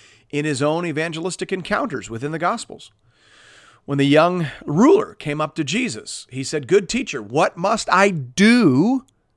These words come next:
to inherit eternal life?" And Jesus said to him, "Why do you call me good? No one is good except God alone. You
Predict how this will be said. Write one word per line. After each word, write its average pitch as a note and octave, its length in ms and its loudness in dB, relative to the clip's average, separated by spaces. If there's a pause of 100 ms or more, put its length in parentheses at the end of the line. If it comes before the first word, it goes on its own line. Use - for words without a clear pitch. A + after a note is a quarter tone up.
(300)
to D#3+ 160 -6
inherit D3 400 -2
eternal D#3+ 340 -8
life?" - 320 -10 (1040)
And G2+ 100 -20
Jesus A#2+ 380 -8
said F#3 180 -4
to E3 80 -6
him, A2 140 -8
"Why A2 220 -4
do E3+ 80 -2
you F#3 100 -8
call F3 280 -4
me F3+ 120 -6
good? F3+ 340 -6 (300)
No A#2+ 180 -2
one F3 140 -2
is D3+ 140 -8
good B2+ 220 -2
except - 320 -10
God C#3+ 260 0
alone. F#3+ 320 0 (480)
You A3 640 0